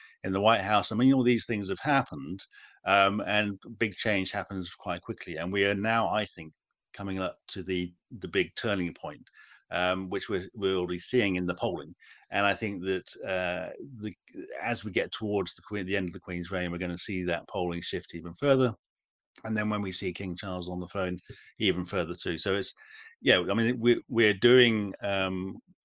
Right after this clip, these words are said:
quite a lot, and we do get through more than a lot of organisations of our size do, but it does need a lot other, lot more other people to amplify that, to project it, and to, and to get involved. And I think that we will see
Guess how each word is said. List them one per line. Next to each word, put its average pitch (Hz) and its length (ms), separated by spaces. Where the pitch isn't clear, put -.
quite 113 180
a 92 40
lot, 101 300
and 98 80
we 95 120
do 107 200
get 92 320
through 101 500
more 98 220
than 92 360
a 95 60
lot 101 140
of 104 80
organisations 92 640
of 90 80
our 92 160
size 90 420
do, 120 380
but 92 320
it 90 180
does 95 240
need 92 280
a 90 60
lot - 240
other, 120 280
lot 104 240
more 107 220
other 151 180
people 90 380
to 95 380
amplify 101 520
that, 98 300
to - 100
project 90 460
it, 87 180
and 90 260
to, 87 280
and 87 160
to 92 80
get 87 160
involved. 90 400
And 98 80
I 104 80
think 117 260
that 104 160
we 107 140
will 104 320
see 90 420